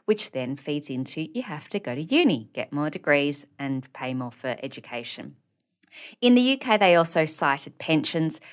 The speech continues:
not so relevant in Australia, but I guess the super debate, and also the negative gearing of housing and, and the tax system that's been set up for baby boomers really does benefit them. And finally, the cost of raising a family. So there's an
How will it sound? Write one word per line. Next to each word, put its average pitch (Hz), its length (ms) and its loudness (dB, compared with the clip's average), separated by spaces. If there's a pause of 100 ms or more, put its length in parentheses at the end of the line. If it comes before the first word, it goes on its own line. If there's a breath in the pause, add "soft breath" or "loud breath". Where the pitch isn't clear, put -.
(140 loud breath)
not 202 200 6
so 180 120 -2
relevant 147 360 -2
in 135 60 -6
Australia, 143 460 0
but 139 100 -8
I 135 60 -6
guess - 200 -8
the - 120 -6
super 156 320 0
debate, 135 520 -4
and 214 120 4
also 208 320 4
the 160 100 -2
negative 151 400 2
gearing 135 320 -4
of 135 80 -4
housing 131 520 0
and, 131 260 -4
and 135 260 2
the 131 60 4
tax - 360 -4
system 131 400 -4
that's - 140 -10
been - 220 -12
set 123 120 -12
up - 120 -10
for - 80 -20
baby 131 300 -8
boomers 127 420 -6
really 123 180 -12
does - 240 -16
benefit - 480 -12
them. 233 240 0 (580 loud breath)
And 240 140 4
finally, 214 480 -2
the 190 80 -10
cost - 540 -6
of - 120 -14
raising 135 320 -6
a 139 60 -6
family. 127 680 -6
So 165 300 4
there's 170 220 4
an 180 100 -2